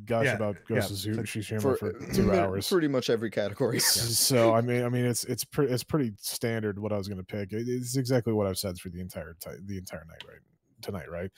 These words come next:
Speaker 1: The art style that they use, the, the,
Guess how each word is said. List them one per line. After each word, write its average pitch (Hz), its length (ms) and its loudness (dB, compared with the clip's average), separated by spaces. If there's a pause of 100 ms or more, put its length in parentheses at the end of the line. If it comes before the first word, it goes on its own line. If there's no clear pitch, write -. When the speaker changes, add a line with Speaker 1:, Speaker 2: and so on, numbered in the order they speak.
(400)
Speaker 1:
The 110 480 2
art 127 320 6
style 127 380 6
that 120 120 0
they 120 120 4
use, 117 640 2
the, 92 600 -6 (120)
the, 90 480 -8